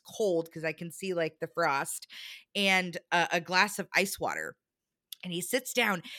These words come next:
and he slams the tumbler as fast as he can, and then he immediately starts chugging the, uh, the ice water. So I want you, I want you to guess what he was taking a shot of.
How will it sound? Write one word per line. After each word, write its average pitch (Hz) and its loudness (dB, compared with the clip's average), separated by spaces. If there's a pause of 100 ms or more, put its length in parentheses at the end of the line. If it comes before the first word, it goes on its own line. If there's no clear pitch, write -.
(180)
and 208 2
he 175 -2
slams 294 6
the 240 4
tumbler 226 4
as 202 4
fast 214 4
as 202 -4
he 202 -4
can, 196 0 (280)
and 220 0
then 220 2
he 226 -2
immediately 262 2
starts 226 2
chugging 214 4 (180)
the, 196 2
uh, 180 4
the 202 -2
ice 240 2
water. 117 -2 (320)
So 233 4
I 269 8
want 320 2
you, 220 4 (440)
I 240 12
want 269 6
you 220 4
to 196 6
guess 185 8
what 190 4
he 180 4
was 170 2
taking 165 4
a 147 2
shot 143 6
of. 76 -4